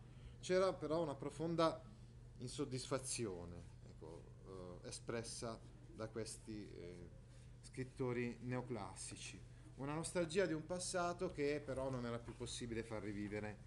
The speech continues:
in toto. Fra i poeti italiani che aderirono al movimento si distinsero Monti, Vincenzo Monti e Ugo Foscolo,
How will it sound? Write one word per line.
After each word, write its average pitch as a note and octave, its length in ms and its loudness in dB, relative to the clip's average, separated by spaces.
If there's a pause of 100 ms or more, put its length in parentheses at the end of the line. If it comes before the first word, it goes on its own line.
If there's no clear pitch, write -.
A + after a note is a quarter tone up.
(320)
in A#2 220 -2
toto. F2 640 -4 (920)
Fra A#2 120 2
i C3 40 2
poeti E3+ 300 4
italiani D3+ 420 4
che C3 120 0
aderirono B2 500 4
al A#2 80 2
movimento B2 640 0
si B2 120 -4
distinsero C#3 960 0 (840)
Monti, C#3+ 540 0 (120)
Vincenzo A#2+ 500 0
Monti C3 580 2 (460)
e G#2+ 120 -2
Ugo A#2 280 2
Foscolo, G2 720 -4